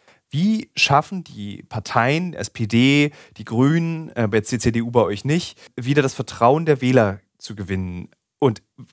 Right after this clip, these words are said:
glaubst du, sie können von dir lernen? Ka-, kannst, kannst du dir vorstellen, dass die, äh, die Spitzenkandidaten von S P D und Grünen jetzt in Zukunft, äh, fünfzigtausend Türen abklingeln oder hundert oder hundertfünfzigtausend Türen in Sachsen, damit sie auch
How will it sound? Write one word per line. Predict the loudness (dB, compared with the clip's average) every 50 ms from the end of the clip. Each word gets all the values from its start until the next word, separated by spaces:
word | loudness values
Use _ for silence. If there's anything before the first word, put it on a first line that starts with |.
| _
glaubst | 2 4 4 4 2 -2
du, | -10
sie | -10 -10 -6
können | -2 -2 -2 -2
von | 0 -2 -2 0 2
dir | 4 4 4
lernen? | 4 4 2 0 -2 -4 -6 -10 _ _ _ _ _ _ _ _ _ _ -2
Ka-, | 0 0
kannst, | 2 2 0 0 0 -2
kannst | -2 -2 0 2
du |
dir | 0 2
vorstellen, | 4 2 2 2 0 0
dass | 0 0
die, | 0 -4 -6 -8 -8 -12 -20 -16 -4 2
äh, | 4 6 6 6 4
die | 0 -6
Spitzenkandidaten | -6 -6 -6 -4 -2 0 0 0 2 2 2 2 2 0 -4 -8 -8
von | -6 -6 -4 -4 -6
S | -4 -4 -4 -2
P | -2 0
D | 0 0 0
und | 0 -2
Grünen | -4 -4 -2 -2 0
jetzt | 0 0 0 0 -2
in | -6 -6
Zukunft, | -8 -4 -2 -2 -2 -2 -2 -2
äh, | -2 -2
fünfzigtausend | -2 -4 -8 -8 -6 0 2 2 2 2 -2 -2
Türen | -2 0 0 0
abklingeln | -2 -6 -6 -4 -2 0 0 -2 0 2
oder | 2 2 2
hundert | 2 2 2 2 2
oder | 2 2
hundertfünfzigtausend | 0 2 0 -2 -2 -6 -12 -12 -10 -8 -2 0 0 0 0 -2 -4
Türen | -4 -4 -4
in | -2 0
Sachsen, | 0 0 0 0 -4 0
damit | 0 0 0 0 -4
sie | -8 -2 2
auch | 4 4 4 4 0 -4 -14